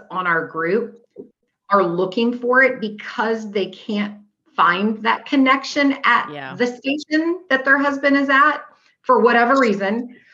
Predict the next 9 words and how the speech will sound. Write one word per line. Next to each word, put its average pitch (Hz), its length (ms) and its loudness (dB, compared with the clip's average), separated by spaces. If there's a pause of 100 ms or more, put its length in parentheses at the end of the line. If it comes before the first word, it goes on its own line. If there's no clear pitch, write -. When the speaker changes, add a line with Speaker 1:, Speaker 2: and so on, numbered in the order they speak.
(200)
Speaker 1:
Um, 185 640 2 (300)
and 214 480 0
they're 220 160 0
like, 190 220 -2
"Oh, 254 480 0 (360)
finally, 226 720 -4
you 208 140 -4
know, 202 520 -4 (680)
uh, 190 60 -4